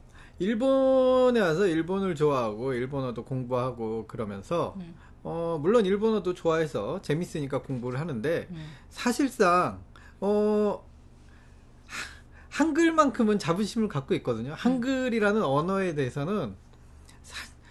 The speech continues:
Speaker 1: 뭔가 굉장히 자부심이 있어요. 뭔가 배우기 쉽고,
Speaker 2: 음.
Speaker 1: 어, 뭐, 소리로 나오는, 뭐,
Speaker 2: 음.
Speaker 1: 세계, 세계 유일한 문자다, 뭐, 이런 얘기. 저는 다 공감하고요. 믿고 있고요.
Speaker 2: 음.
Speaker 1: 음, 확실히 그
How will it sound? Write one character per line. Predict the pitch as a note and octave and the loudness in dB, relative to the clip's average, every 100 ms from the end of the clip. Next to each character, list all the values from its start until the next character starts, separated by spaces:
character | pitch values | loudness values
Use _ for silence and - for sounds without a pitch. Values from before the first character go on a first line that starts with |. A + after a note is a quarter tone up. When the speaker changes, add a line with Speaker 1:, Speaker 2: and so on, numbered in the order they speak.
| - - | -14 -2
Speaker 1:
뭔가 | G#3 B3+ F#3+ - | 4 4 4 0
굉장히 | - G#3 C#4+ C#4+ | 2 2 2 -2
자부심이 | - E3+ F#3+ B3+ D3 | -2 -4 -2 -2 -2
있어요. | - C3 | -2 -4
뭔가 | B2+ C#3 D#3 | -4 -6 -2
배우기 | C#3+ E3 E3+ E3 | 2 2 0 -6
쉽고, | - - E3+ G3+ - - | -8 -6 -2 -2 -2 -8
Speaker 2:
음. | F3+ E3 D3+ | -6 -6 -4
Speaker 1:
어, | D#3 | -4
뭐, | E3 E3+ | -2 -2
소리로 | - - A#3 A3+ A3 G#3 G3+ F#3 | -2 -2 0 0 0 0 0 0
나오는, | D#3+ C3+ B2+ B2+ C#3+ | 0 0 0 -2 -4
뭐, | G#2+ A2+ B2+ | -4 -4 -2
Speaker 2:
음. | A#2+ | -2
Speaker 1:
세계, | E3 E3+ D#3+ - - - - - | 0 4 2 2 -14 -20 -20 -20
세계 | - G3 G3 E3 | 6 6 8 6
유일한 | D3 E3 E3+ C#3+ | 6 2 2 2
문자다, | C3+ D#3 D3+ | 0 0 -2
뭐, | D#3 C#3+ | -2 -2
이런 | C#3+ F3 | -2 -2
얘기. | C3+ B2 A#3 C#4 C#3+ E3 D#3+ | -2 -2 -6 -6 -10 -10 -2
저는 | F#3 A#3 G#3 | 2 2 2
다 | F3 | 0
공감하고요. | D#3 E3 D#3+ D#3 F3 E3 B2 G#2+ F#2 | 0 0 4 4 2 0 0 0 -2
믿고 | D3 - C#3 | -8 -6 -6
있고요. | A2+ - A#2 G#2+ | -6 -4 -4 -4
Speaker 2:
음. | D#3+ D3+ - F#3 | -8 -14 -14 -8
Speaker 1:
음, | G3 G3 F#3+ D3+ - - - - - | -4 -4 -4 -8 -14 -20 -20 -20 -14
확 | |
실 | - C4 | -6 -2
히 | C4 A3+ | 0 4
그 | A3+ | 6